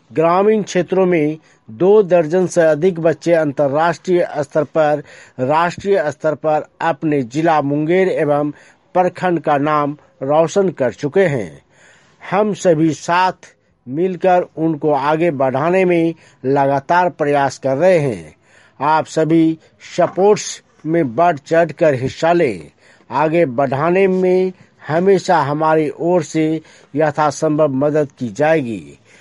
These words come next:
राज्य सरकार एवं केंद्र सरकार खेल एवं खिलाड़ियों को प्रोत्साहित करने के लिए कई योजनाएं चला रही हैं।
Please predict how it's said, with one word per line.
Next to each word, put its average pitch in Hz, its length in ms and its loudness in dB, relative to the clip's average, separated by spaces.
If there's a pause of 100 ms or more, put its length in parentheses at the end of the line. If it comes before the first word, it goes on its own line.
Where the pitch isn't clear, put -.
(200)
राज्य 160 380 0
सरकार 180 560 0 (100)
एवं 156 300 2
केंद्र 185 320 0
सरकार 170 540 0 (120)
खेल 185 340 0 (100)
एवं 160 320 0
खिलाड़ियों 170 580 0
को 180 320 0 (440)
प्रोत्साहित 170 720 0 (160)
करने 170 340 -2
के 165 200 -2
लिए 151 380 0 (380)
कई 202 160 4
योजनाएं 170 640 2
चला 139 340 0
रही 147 220 2
हैं। 107 460 -4